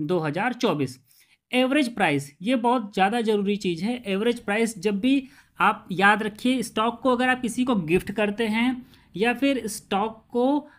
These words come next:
आप किसी को ट्रांसफ़र करते हैं एक डीमैट अकाउंट से दूसरे डीमैट अकाउंट में, तो आपको एवरेज प्राइस को नोट करके रखना है। अगर आपने एक साथ सारे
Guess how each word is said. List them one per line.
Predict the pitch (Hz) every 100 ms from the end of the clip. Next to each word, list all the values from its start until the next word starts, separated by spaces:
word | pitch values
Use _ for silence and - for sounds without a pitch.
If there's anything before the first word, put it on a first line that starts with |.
| _ -
आप | 196 226 233 -
किसी | 202 - 214
को | 277 269
ट्रांसफ़र | 226 208 208 208 247
करते | 240 185 - 180
हैं | 220 262
एक | 190 214 175
डीमैट | 180 190 190
अकाउंट | 175 170 180
से | 175 214 233 233 - -
दूसरे | 151 196 202 247 262
डीमैट | 214 190 180
अकाउंट | 170 170 156
में, | 175 214 262 262 - - _
तो | 262 294
आपको | 262 190 185 180 - - 247 247 -
एवरेज | 208 202 214 254 240
प्राइस | - 185 185 190 -
को | 269 240
नोट | 190 190 220 226
करके | - 190 185 220 226
रखना | 185 - 165 170 165
है। | 190 143 - - -
अगर | 190 214 277
आपने | - 208 208 240 -
एक | 214 208
साथ | 208 233
सारे | 233 214 220 240